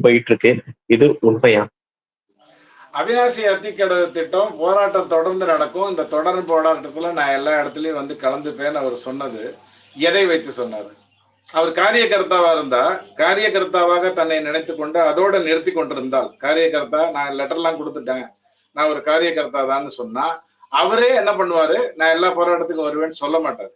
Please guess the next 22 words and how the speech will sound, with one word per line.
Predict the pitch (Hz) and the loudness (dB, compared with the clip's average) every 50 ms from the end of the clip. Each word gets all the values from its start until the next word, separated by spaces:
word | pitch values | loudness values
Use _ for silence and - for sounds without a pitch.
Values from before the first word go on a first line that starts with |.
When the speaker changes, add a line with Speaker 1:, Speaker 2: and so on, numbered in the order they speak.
| _ | _
Speaker 2:
ஏன்னா, | - 143 165 185 | -6 -4 -2 0
அப்ப | 180 170 - 185 175 | 0 0 0 0 2
யார் | 160 165 180 180 180 | 2 2 2 2 2
மாநில | 175 165 170 175 180 175 165 | 0 0 0 0 0 -2 -2
தலைவரோ, | 165 160 151 147 147 156 185 | -2 -4 -4 -4 -2 -2 0
அவங்க | 233 202 160 165 175 180 196 | 0 0 -2 -2 -2 -2 0
தான் | 196 190 180 | 0 -2 -2
முடிவு | 165 160 160 160 160 | -2 -4 -4 -4 -6
பண்ணணும், | 147 147 147 143 143 139 | -6 -8 -12 -10 -10 -8
இவர் | 139 151 160 165 160 | -6 -4 -6 -6 -6
போறதா | 151 151 147 147 - - - - - _ _ _ _ | -6 -8 -6 -2 -2 -2 -2 -4 -6 _ _ _ _
அல்லது | - 151 156 160 156 | -6 -2 -2 0 0
வேற | 147 151 165 165 165 156 | 2 2 2 2 2 0
ஒருத்தர் | 147 - 147 139 120 131 | -2 -4 -10 -12 -10 -6
போறதாங்கிற | 139 139 131 135 139 139 139 151 123 123 | -8 -6 -4 -4 -6 -4 -4 -4 -6 -6
முடிவு | 131 143 147 156 185 214 | -6 -6 -6 -6 -6 -6
இவர் | 190 143 131 131 | -6 -8 -8 -8
தான், | 135 147 143 135 135 | -8 -10 -10 -8 -6
அவ-, | - 131 131 - | -6 -4 -2 -2
அவங்க | - - 160 165 175 | -2 -2 -2 -2 -2
தான் | 175 180 175 - | -2 -4 -4 -6
பண்ணணும். | 139 120 120 117 - _ | -8 -12 -12 -14 -20 _